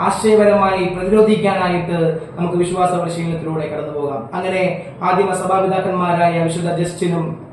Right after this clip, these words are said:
വിശുദ്ധ അഗസ്റ്റീനും ഒക്കെ ചെയ്തിരുന്ന വലിയ ആ ദൗത്യം, സഭയെ മറ്റു പാഷാണ്ഡതകളിൽ നിന്ന് ആ സമയങ്ങളിൽ പ്രതിരോധിച്ച അവരുടെ ആ തീക്ഷ്ണത, ഇന്ന് സഭ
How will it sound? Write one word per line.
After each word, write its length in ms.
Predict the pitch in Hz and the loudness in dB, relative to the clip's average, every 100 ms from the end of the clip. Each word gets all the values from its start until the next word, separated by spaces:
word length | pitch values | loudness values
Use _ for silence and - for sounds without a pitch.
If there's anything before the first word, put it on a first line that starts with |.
| - - - - - | -20 -20 -20 -20 -12
വിശുദ്ധ 200 | - 185 | -4 0
അഗസ്റ്റീനും 840 | 190 202 - 202 185 165 160 - - - - | 2 0 4 4 4 0 -4 -8 -14 -16 -6
ഒക്കെ 460 | 190 202 196 196 190 | -2 2 2 0 0
ചെയ്തിരുന്ന 440 | 196 202 202 185 185 | 2 4 4 4 2
വലിയ 460 | 175 180 202 196 | 2 2 2 2
ആ 220 | 185 175 165 | 2 2 2
ദൗത്യം, 480 | 175 175 175 - - - - - - - - - | 0 0 -2 -4 -8 -16 -18 -20 -18 -18 -20 -8
സഭയെ 580 | 175 175 190 190 185 185 - - - - - - 175 | 0 4 4 2 -2 -4 -10 -16 -18 -20 -20 -8 -4
മറ്റു 200 | 175 202 | 2 4
പാഷാണ്ഡതകളിൽ 840 | 190 202 214 202 202 196 190 185 | 4 4 4 4 4 4 0 0
നിന്ന് 340 | 180 180 175 170 - - - - - - - - - | 0 0 -2 -4 -10 -16 -18 -20 -20 -18 -18 -18 -4
ആ 120 | 180 196 | 0 2
സമയങ്ങളിൽ 760 | 196 202 208 202 196 180 - 175 | 4 4 4 4 4 2 -2 -4
പ്രതിരോധിച്ച 540 | 175 208 202 - 190 185 170 - - - - - | 2 4 4 2 2 2 2 -2 -12 -16 -18 -4
അവരുടെ 520 | 170 196 190 180 175 170 | 2 2 2 2 0 0
ആ 280 | 175 180 - | 2 2 2
തീക്ഷ്ണത, 400 | 202 196 185 - - - - - - - - - - - | 0 -2 -4 -6 -8 -12 -16 -20 -20 -20 -20 -20 -18 -4
ഇന്ന് 540 | 185 190 185 180 170 - | 0 2 2 0 -2 -6
സഭ 240 | 175 175 | -2 2